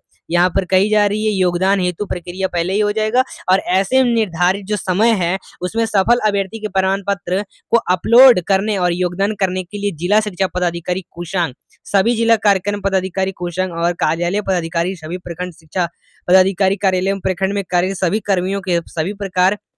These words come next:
की छुट्टी को विद्यालय अध्यापक को योगदान तक रद्द किया जाता है। मतलब आपका जितना भी, अ, जब आपका रिजल्ट आएगा, रिजल्ट के बाद आपका योगदान हेतु प्रक्रिया जल्दी कर देगी और दुर्गा पूजा से यहाँ पर पहले ही आपका जितना भी काम है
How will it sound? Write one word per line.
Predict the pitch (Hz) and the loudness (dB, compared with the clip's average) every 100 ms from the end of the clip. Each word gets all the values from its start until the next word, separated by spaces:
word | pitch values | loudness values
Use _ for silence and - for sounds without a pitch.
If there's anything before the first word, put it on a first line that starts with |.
| _ - | _ -10
की | |
छुट्टी | 202 214 180 233 | -8 -8 -6 -6
को | 220 214 | -2 -2
विद्यालय | 196 185 196 214 214 | 0 0 2 4 4
अध्यापक | 185 170 175 196 190 | 4 2 2 0 -2
को | |
योगदान | 190 175 185 196 196 226 | -4 -2 -2 -2 -2 -2
तक | 226 - - - | -2 -8 -20 -2
रद्द | 170 220 226 196 | 6 6 6 2
किया | 196 156 | 0 2
जाता | 135 123 127 | -2 -4 -8
है। | 123 127 _ - | -10 -12 _ -6
मतलब | 165 180 247 254 - _ _ | -4 2 2 0 -10 _ _
आपका | 170 180 - 226 | -2 -2 0 0
जितना | 175 180 214 233 | 0 -4 -2 0
भी, | 240 240 247 240 196 _ _ _ _ | 2 0 0 -2 -4 _ _ _ _
अ, | 160 151 | -6 -2
जब | 175 | 0
आपका | 190 185 214 | 0 0 -2
रिजल्ट | 190 170 208 226 | 0 2 2 2
आएगा, | 214 208 220 | 2 2 2
रिजल्ट | 180 170 196 208 | 2 0 -2 0
के | 214 | 0
बाद | 208 202 | 2 0
आपका | - 202 | -2 -4
योगदान | 185 165 175 196 | -2 -2 -2 0
हेतु | 196 175 208 | -2 -4 -8
प्रक्रिया | 180 - 190 190 | -8 -6 -4 -2
जल्दी | 160 175 202 | -2 -4 -4
कर | 202 | -4
देगी | 196 220 233 - - | -2 -2 -4 -8 -6
और | 190 | -4
दुर्गा | 175 226 233 285 | -2 -2 2 2
पूजा | - 226 220 220 | 2 -2 0 0
से | - | 0
यहाँ | 214 202 | -6 -8
पर | 202 | -12
पहले | - 185 185 220 | -6 -4 0 2
ही | 226 | 2
आपका | 185 - 190 | 0 0 -2
जितना | 180 190 202 | -2 -2 -4
भी | |
काम | 202 180 180 | -2 0 0
है | 190 | 0